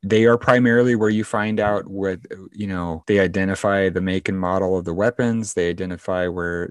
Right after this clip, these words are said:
these characters' names, uh, where they come from, if they have a little, some of them have a little backstory.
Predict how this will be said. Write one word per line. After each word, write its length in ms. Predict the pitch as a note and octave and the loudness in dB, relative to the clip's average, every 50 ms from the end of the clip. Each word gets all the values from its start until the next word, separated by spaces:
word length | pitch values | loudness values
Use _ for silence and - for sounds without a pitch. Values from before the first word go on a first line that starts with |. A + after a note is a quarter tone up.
| - | -10
these 340 | F2+ F2+ F2 E2+ - - - - | -10 -10 -10 -10 -10 -12 -14 -10
characters' 540 | - - G2 F#2 F2 - - F#2 F2 F2 | -6 -4 -2 -2 -4 -4 -6 -8 -8 -6
names, 640 | G2+ G#2+ A#2 A#2+ A#2 A#2 A#2 A2+ A2+ A2 - - - _ _ _ _ - - - - - _ _ _ _ - | -4 -2 0 0 0 0 0 0 -2 -4 -6 -8 -12 _ _ _ _ -20 -20 -20 -20 -20 _ _ _ _ -10
uh, 200 | F#2+ F2+ F2+ F2 | -8 -6 -4 -4
where 200 | F2+ F#2 G2 G2 | -2 0 0 0
they 140 | F#2 F2+ E2+ | 0 -2 -4
come 260 | - - - B2+ B2 | -4 -2 0 0 0
from, 360 | A#2 - B2 A2+ A2+ A2 G#2 | 0 0 0 0 0 0 -2
if 80 | F#2+ - | -2 -2
they 100 | - F#2+ | -2 -2
have 160 | G#2 G2 F#2+ | -2 -2 -2
a 20 | F#2+ | -2
little, 180 | F#2+ F#2+ - | -2 -2 -2
some 200 | - - A#2+ A2+ | -4 -4 -4 -2
of 60 | A2 | -2
them 100 | A2 G#2+ | -2 -2
have 180 | A2 G#2+ G#2+ G2 | -2 -2 -2 -2
a 60 | G2 | -2
little 180 | G2+ G2+ G2+ F#2 | -2 -4 -2 -2
backstory. 800 | G2+ G2 G2 G2+ - - - - G#2 G#2 G#2 G#2 G#2 G2+ G2+ | -2 -2 -2 -2 -4 -8 -8 -6 -4 -2 -2 -2 -2 -4 -4